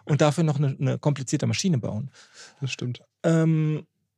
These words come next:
Speaker 1: Rollenspiel habe ich früher ganz oft gemacht, ganz viel gemacht und, äh, habe ich eingangs schon gesagt, irgendwann habe ich gesagt, ich möchte nicht nur Spielleiter sein, ich möchte mitspielen.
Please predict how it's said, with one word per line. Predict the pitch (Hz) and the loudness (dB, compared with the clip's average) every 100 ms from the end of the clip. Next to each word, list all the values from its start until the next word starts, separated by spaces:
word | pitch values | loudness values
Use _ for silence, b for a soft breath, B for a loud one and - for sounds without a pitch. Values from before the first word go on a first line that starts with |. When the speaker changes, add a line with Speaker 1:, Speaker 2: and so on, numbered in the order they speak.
| _ _ - | _ _ 2
Speaker 1:
Rollenspiel | 160 135 160 208 226 - - 202 208 - 151 | 6 10 10 10 8 4 4 4 6 6 4
habe | 170 165 | 6 6
ich | - | 4
früher | - 180 | 4 4
ganz | 156 151 | 4 2
oft | 190 - | 0 -2
gemacht, | 202 202 175 | 0 2 2
ganz | 160 - | 0 2
viel | 190 | 6
gemacht | 190 180 175 - | 8 8 6 2
und, | - 151 151 - | 4 6 6 4
äh, | - 156 165 | 2 4 4
habe | 156 156 | 2 2
ich | 151 - - | 2 -4 2
eingangs | 180 202 185 190 180 | 6 8 8 6 6
schon | - 180 | 6 6
gesagt, | 165 160 160 - | 8 6 4 0
irgendwann | - 165 170 160 143 | 4 6 8 8 6
habe | 151 | 6
ich | - | 2
gesagt, | 151 135 | 2 2
ich | - | 2
möchte | 151 135 | 2 4
nicht | 151 - | 2 2
nur | 131 | 2
Spielleiter | - 147 135 147 170 | 4 8 8 8 6
sein, | 143 143 | 6 2
ich | 135 | 2
möchte | 131 139 | 0 2
mitspielen. | 139 - 196 202 | 2 4 6 6